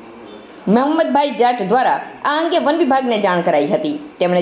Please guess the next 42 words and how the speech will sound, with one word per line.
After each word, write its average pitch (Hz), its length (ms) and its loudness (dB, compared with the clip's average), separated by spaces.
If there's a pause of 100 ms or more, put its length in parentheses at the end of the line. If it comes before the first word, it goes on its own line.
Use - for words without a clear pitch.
જણાવ્યું 190 360 2
હતું 233 160 -4
કે 247 60 2
અગાઉ 240 400 0
પણ 151 180 -2 (320)
નીલગાય 311 540 2
સહિત 285 260 2
અન્ય 247 240 2
પશુના 269 400 2
શિકાર 247 240 0 (120)
દીપડાએ 214 360 0
કર્યા 151 340 2
છે 147 120 0 (320)
અને 175 100 2 (120)
તે 208 100 4 (420)
નદી 269 300 0
કાંઠાના 294 440 0
પટમાં 240 400 -2
જોવા 240 240 2
મળી 170 200 0
રહ્યા 151 280 0
છે 123 140 -2 (320)
અને 160 180 2
હવે 233 220 0 (100)
અમારા 277 320 0
રહેણાંક 262 380 0
નજીક 254 260 0
જ - 80 0 (380)
દીપડાએ 330 420 2 (120)
બે 269 80 4 (120)
ઊંટના 269 340 -2
બચ્ચાના 240 420 0
શિકાર 175 320 0
કર્યા 143 340 0
છે. 131 100 0 (340)
આ 165 140 0
અંગે 175 240 0
વન 220 180 2
વિભાગને 254 440 0
જાણ 170 260 0
કરી 226 260 2
છે. 160 100 2